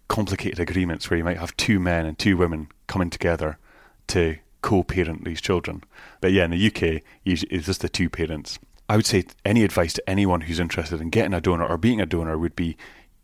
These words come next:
you need to think through what you want and also have, have it written on paper.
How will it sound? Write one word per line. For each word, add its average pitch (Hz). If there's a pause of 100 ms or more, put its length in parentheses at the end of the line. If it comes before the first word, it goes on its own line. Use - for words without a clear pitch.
(160)
you -
need 98
to 104
think -
through 87
what 85
you 90
want 85
and 87
also 98
have, 85 (260)
have 117
it 110
written 101
on 87
paper. -